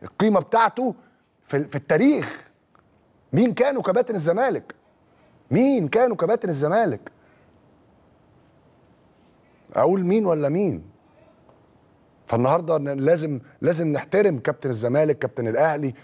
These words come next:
الكباتن ال-، ال-، ال-، اللي هم ما بيمثلوش نفسهم فقط، ولكن بيمس-، بيمثلوا تاريخ النادي. لازم ن-، ناخد بالنا،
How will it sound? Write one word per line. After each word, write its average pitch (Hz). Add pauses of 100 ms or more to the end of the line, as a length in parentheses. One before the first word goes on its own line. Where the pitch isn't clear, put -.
الكباتن 139
ال-، 123
ال-، 123 (200)
ال-، 123
اللي 131
هم 175 (340)
ما 120
بيمثلوش 135
نفسهم 165
فقط، 147
ولكن 135
بيمس-، 123
بيمثلوا 123
تاريخ 160
النادي. 151 (340)
لازم 135
ن-، 120
ناخد 131
بالنا، 151